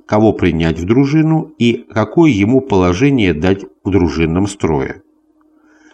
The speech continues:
Простого воина он мог сделать великим мужем. Всё, что составляло доходы и добычу вождя, прежде всего давало средства содержать дружину –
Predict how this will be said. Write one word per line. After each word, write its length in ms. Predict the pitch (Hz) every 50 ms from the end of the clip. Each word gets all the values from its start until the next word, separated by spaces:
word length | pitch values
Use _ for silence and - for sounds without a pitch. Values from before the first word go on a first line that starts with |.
| - _ _ _ _
Простого 500 | - 127 156 160 - - 240 214 196 156
воина 400 | 135 160 196 202 185 165 143 120
он 240 | - - 131 135 139
мог 240 | 143 139 131 110 95
сделать 400 | 87 95 120 147 156 147 151 - - -
великим 500 | 110 107 107 101 101 101 98 - 117 120
мужем. 600 | 127 127 117 92 73 - - - - - - - _ _ _ _ _ _ _ _ _ _ _ _ _ _ _ _ _ _ _ _ _
Всё, 260 | - - - 131 113
что 180 | 98 - - 98
составляло 680 | 87 - 101 87 - - 101 95 92 95 92 87 87 85
доходы 640 | 82 82 95 95 - - - 90 87 78 76 87
и 220 | 85 - - 104 98
добычу 520 | 87 87 98 92 87 92 82 - - -
вождя, 580 | 76 76 78 76 67 - - 90 90 107 139 147 - _ _ _ _ _ _ _ _ _ _ _ _
прежде 420 | - - 104 143 185 190 175 160 139
всего 360 | - - - 104 107 135 160
давало 440 | 123 101 87 87 101 127 143 147 143
средства 720 | 139 - - 90 92 104 104 - - 135 139 135 139 -
содержать 600 | - - - 95 85 87 76 69 82 101 110 113 110
дружину – 640 | 110 113 139 127 98 87 82 78 135 131 - -